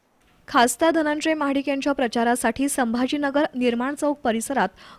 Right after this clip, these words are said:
कोपरा सभा घेण्यात आली. यावेळी माजी महापौर सुनील कदम यांनी विरोधकांवर हल्ला चढवला. धनंजय महाडिक यांनी खासदार म्हणून केलेल्या कामावर विरोधकांना बोलता येत नसल्यानं केवळ वैयक्तिक टीका करण्याचा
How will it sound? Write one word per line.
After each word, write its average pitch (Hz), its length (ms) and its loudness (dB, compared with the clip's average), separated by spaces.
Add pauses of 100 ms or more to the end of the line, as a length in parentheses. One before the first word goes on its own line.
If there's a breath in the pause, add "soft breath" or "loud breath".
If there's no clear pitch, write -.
कोपरा 294 360 4
सभा 285 280 -2
घेण्यात 214 340 0
आली. 208 160 0 (420 loud breath)
यावेळी 262 260 4
माजी 294 320 0
महापौर 294 480 0
सुनील 254 300 -4
कदम 240 340 -2
यांनी 254 220 -2
विरोधकांवर 233 600 -2
हल्ला 220 300 0
चढवला. 240 400 2 (640 soft breath)
धनंजय 277 400 0
महाडिक 311 400 -2
यांनी 302 260 -4
खासदार 269 440 -2
म्हणून 277 240 -2
केलेल्या 262 340 -2
कामावर 240 600 0 (340 loud breath)
विरोधकांना 302 600 2
बोलता 240 380 2
येत 262 140 0
नसल्यानं 247 580 0 (340 loud breath)
केवळ 277 340 6
वैयक्तिक 247 540 0 (100)
टीका 277 300 0
करण्याचा 247 600 0